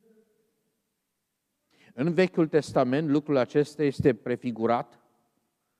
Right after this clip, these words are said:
în acea mărturisire a păcatelor asupra animalului. Și la un moment dat, ai acei doi țapi,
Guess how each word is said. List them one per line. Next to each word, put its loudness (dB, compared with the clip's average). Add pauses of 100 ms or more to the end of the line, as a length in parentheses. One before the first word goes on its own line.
(760)
în -6
acea 0
mărturisire -2
a -2
păcatelor -4
asupra -6
animalului. -6 (3500)
Și -16
la 2
un 4
moment -2
dat, -2 (1500)
ai 0
acei 0
doi 4
țapi, -6